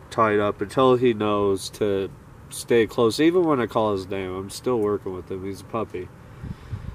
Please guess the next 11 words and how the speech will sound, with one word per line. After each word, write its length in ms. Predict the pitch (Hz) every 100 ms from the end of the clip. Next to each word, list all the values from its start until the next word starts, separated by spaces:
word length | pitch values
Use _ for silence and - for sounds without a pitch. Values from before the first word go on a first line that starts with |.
| - - - - - - - - - - - - - - - - - - - - - -
And 140 | 120
then 180 | 135 139
when 140 | 139 135
we 100 | 127
go 200 | 131 123
find 320 | 131 127 110
firewood, 440 | 135 165 139 120
he 60 | 110
stays 420 | - 117 110 98
near 240 | 101 104
me. 240 | 110 123